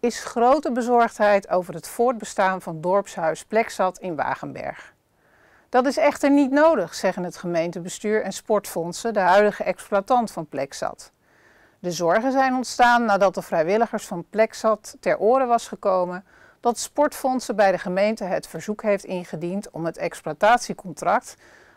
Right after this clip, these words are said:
dat tot juli twintig vierentwintig loopt, voortijdig op te zeggen.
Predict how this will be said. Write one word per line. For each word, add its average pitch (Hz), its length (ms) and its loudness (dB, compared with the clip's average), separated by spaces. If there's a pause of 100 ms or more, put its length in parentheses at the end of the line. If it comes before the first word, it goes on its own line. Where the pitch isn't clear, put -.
dat 196 220 2
tot 320 260 0
juli 226 380 2
twintig - 340 -2
vierentwintig 202 720 -2
loopt, 190 360 0
voortijdig 208 760 2
op - 180 -8
te 160 100 -10
zeggen. - 380 -12